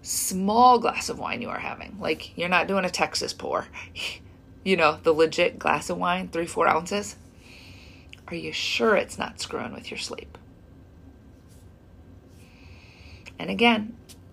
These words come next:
I struggled with it for a while. I was probably drinking two or three glasses of wine a night. And I would toss and turn and just be at that real light sleep, you know, that kind of sleep where you can adjust your dreams, that kind of sleep where every little thing wakes you up, that kind of sleep where you're like,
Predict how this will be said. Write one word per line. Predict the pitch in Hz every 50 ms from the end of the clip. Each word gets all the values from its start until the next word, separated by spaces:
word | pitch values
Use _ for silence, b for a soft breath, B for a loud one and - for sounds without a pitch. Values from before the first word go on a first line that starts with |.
| - -
I | - 156
struggled | 151 - - - 180 196 196 202
with | 196 196 196 -
it | 196 185
for | - - 185
a | 190 185
while. | 180 185 190 196 185 170
I | 170 175
was | 175 185 196 190 - - - -
probably | - - 175 175 196 185
drinking | 185 180 175 180 180 170
two | 175 - 180
or | 175 170
three | 170 - 160
glasses | 156 165 156 156 151 - 165 156
of | 160 156
wine | 160 156 156 156 156
a | 156
night. | - - - - - - - - B B B B B B B B B B
And | - - 170 175 175 170 160 151
I | - 160 165
would | 165 170 170 156 -
toss | - - - - - - - - -
and | - -
turn | - - - - 69
and | - - - 185
just | 196 208 202 -
be | - 240
at | 233 226
that | 190 - - -
real | 185 208 214 196
light | 175 156 156 160 170 165 -
sleep, | - - 196 196 202 196 196
you | 185
know, | 175 175 165
that | 165 - - - -
kind | - - 190 185
of | 180
sleep | - - 196 202 196 -
where | 170 160
you | 160 160
can | - 160 143
adjust | 147 - - 156 151 - - -
your | 151 147
dreams, | 147 151 202 240 240 233 226 220 220 214 202 196
that | 190 - -
kind | - 165 160 147
of | 151
sleep | - - 180 175 - -
where | 143 147 - B B B B B B -
every | 226 233 233 214 202 220 214
little | 214 214 208 202
thing | 202 - 214 208 202 196
wakes | 196 196 196 - -
you | 202 196 190
up, | 190 185 175 - B B B B B B
that | - - -
kind | - - 190 185 185
of | 185
sleep | - - 180 170 175 -
where | - 170
you're | 170 165 160
like, | 156 147 - - - -